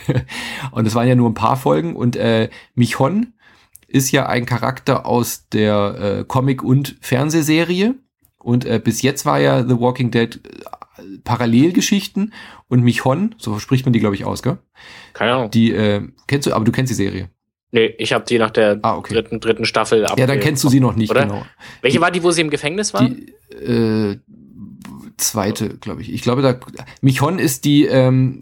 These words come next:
Speaker 1: die Schwarze, ähm, mit so Rastas, die zwei, ähm, Zombies ohne Arme mit sich rumträgt als, äh, als Geruchstarnung.
Speaker 2: Ah, ja, okay,
Speaker 1: Mit so
Speaker 2: ja,
Speaker 1: einem, mit
Speaker 2: mhm.
Speaker 1: so einem Katana-Schwert.
Speaker 2: Mhm,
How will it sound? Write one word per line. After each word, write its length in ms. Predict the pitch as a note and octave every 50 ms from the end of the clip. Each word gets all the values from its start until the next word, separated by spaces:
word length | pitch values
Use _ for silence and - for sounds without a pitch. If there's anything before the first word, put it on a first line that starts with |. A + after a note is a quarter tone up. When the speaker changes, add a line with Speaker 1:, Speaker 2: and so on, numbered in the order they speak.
| - -
Speaker 1:
die 100 | B2+ B2
Schwarze, 800 | - - A#2+ A#2+ B2+ D#3 E3+ - - G#3 F3 F3+ F3+ F3 E3 - - -
ähm, 320 | B2 B2+ B2+ C3 B2 -
mit 220 | B2 C3+ C3 C3
so 120 | - B2 A2+
Rastas, 680 | G#2 B2+ D#3+ - - - G3+ F#3+ G#3 G#3 - - -
die 360 | - - C#3+ D3 D3 C3+ - _ _ _ _ - - _
zwei, 720 | - - - A2 G#2 A2+ A#2 A#2+ B2+ C3+ C3+ C3+ C3 - -
ähm, 380 | - A#2+ A#2+ A#2+ A#2+ A2 A#2
Zombies 720 | - - - C3 C3+ D#3+ D#3+ D#3+ D#3+ D#3+ D#3+ D#3+ C#3 - - -
ohne 320 | - C3 C#3 D3 C3 -
Arme 380 | - G#2+ A2+ C3 C#3+ C#3+ C3 A#2+
mit 200 | A#2+ B2 B2+ -
sich 220 | - B2+ - -
rumträgt 500 | B2 B2 D3 C#3 - - C3 B2 B2 -
als, 500 | - A2+ A2+ A2+ - - - - - - -
äh, 380 | A#2+ A2 G#2+ G#2+ G#2 G#2 G#2 -
als 240 | - G2+ G#2 - -
Geruchstarnung. 760 | - A#2+ B2 A#2 A#2 - - - - G#2+ G#2 G2+ G2+ F#2 E2+ _ _ _
Speaker 2:
Ah, 320 | - - - C3+ C3+ C3 C3
ja, 160 | C3 A#2+ A#2
okay, 100 | A2+ B2
Speaker 1:
Mit 80 | A#2+ A2
so 100 | A#2+ B2
Speaker 2:
ja, 60 | B2
Speaker 1:
einem, 80 | A#2+
mit 100 | A#2 A#2
Speaker 2:
mhm. 20 | A#2
Speaker 1:
so 60 | B2+
einem 220 | A#2 A#2+ A#2 A#2 -
Katana-Schwert. 960 | - B2 B2 - A2+ A2+ A#2+ A#2 G#2 F#2+ - - - G2+ G2 G2+ - - - _ _ _ _
Speaker 2:
Mhm, 200 | A#2+ B2+ D#3 F#3